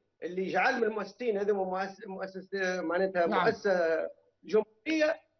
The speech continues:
Speaker 1: ولكن في الحقيقة اتضح أن هذا ال-، لم يكن إلا حبر على ورق. يعني طالما ما وقعش إصلاح العقيدة و-، وإصلاح المؤسسات هذه، يعني، آه،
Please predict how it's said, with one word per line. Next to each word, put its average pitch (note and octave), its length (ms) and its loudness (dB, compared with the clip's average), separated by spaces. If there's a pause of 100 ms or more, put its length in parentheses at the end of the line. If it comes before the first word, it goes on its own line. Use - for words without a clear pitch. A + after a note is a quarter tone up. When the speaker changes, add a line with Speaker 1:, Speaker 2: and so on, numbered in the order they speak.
(180)
Speaker 1:
ولكن A3+ 340 2
في F#3 60 -6
الحقيقة C#4 640 -4 (220)
اتضح A3+ 580 -2
أن G#3+ 360 -4 (380)
هذا G3 360 2
ال-، E3 400 -4 (200)
لم A3+ 200 0
يكن A3 300 2
إلا A3+ 480 0 (160)
حبر A3 380 -2
على E3 200 -4
ورق. E3+ 360 -2 (460)
يعني E3+ 520 -4
طالما A3 420 2
ما F#3+ 120 -2
وقعش F#3+ 380 -2 (140)
إصلاح A3 420 -2
العقيدة E3+ 760 -6 (280)
و-، E3 340 -2
وإصلاح F3+ 720 0
المؤسسات F#3 560 -6
هذه، A3+ 400 4 (360)
يعني، - 480 2 (300)
آه، G3 240 4